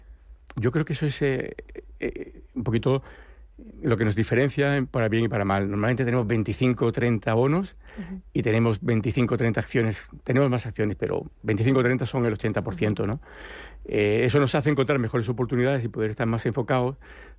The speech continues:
Speaker 1: También ti-, tiene la contraprestación negativa de que, de que, bueno, pues, eh, nuestra volatilidad es un poquito más alta que la de nuestros competidores, ¿no? Pero preferimos hacer eso, preferimos enfocarnos en ideas claras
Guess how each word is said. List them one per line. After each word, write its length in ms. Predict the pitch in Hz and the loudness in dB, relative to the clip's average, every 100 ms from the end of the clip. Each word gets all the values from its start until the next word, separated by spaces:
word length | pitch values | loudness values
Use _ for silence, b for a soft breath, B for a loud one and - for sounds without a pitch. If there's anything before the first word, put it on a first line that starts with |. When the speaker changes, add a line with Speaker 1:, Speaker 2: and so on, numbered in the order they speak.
| - | -2
Speaker 1:
También 300 | 113 120 113 | 2 2 2
ti-, 160 | 147 | -2
tiene 220 | 135 123 117 | -4 -2 0
la 80 | |
contraprestación 720 | 117 117 123 123 - 131 131 | 0 0 -2 -4 -4 0 2
negativa 440 | 117 117 113 120 117 | 2 2 2 0 0
de 140 | 113 | 0
que, 400 | 110 107 90 55 - | 0 0 0 -2 -6
de 120 | 104 | -8
que, 120 | - | -4
bueno, 260 | 101 113 - B B B - - | -2 -2 -4 B B B -20 -4
pues, 260 | - 104 | -2 0
eh, 260 | 101 104 104 | 2 2 2
nuestra 240 | 113 113 | 2 2
volatilidad 280 | 113 113 120 | 2 4 4
es 60 | 120 | 4
un 60 | |
poquito 220 | 127 127 120 | 2 2 2
más 160 | 117 | 2
alta 180 | 117 107 | 0 0
que 60 | 120 | 0
la 80 | |
de 60 | 120 | 2
nuestros 240 | 110 113 | 0 -2
competidores, 560 | - 104 95 104 104 92 | -2 -2 0 0 0 0
¿no? 160 | 104 156 B B B B B - | -2 -4 B B B B B -2
Pero 260 | 127 117 104 - | 2 2 2 -4
preferimos 480 | - 117 131 139 131 | -4 0 2 2 0
hacer 160 | 131 113 | 0 0
eso, 120 | 98 | -2
preferimos 400 | 101 98 110 123 | -6 -2 -2 0
enfocarnos 380 | 123 120 135 117 | 0 0 0 2
en 100 | 107 | 2
ideas 200 | 110 120 | 2 0
claras 400 | - 123 127 | 0 0 0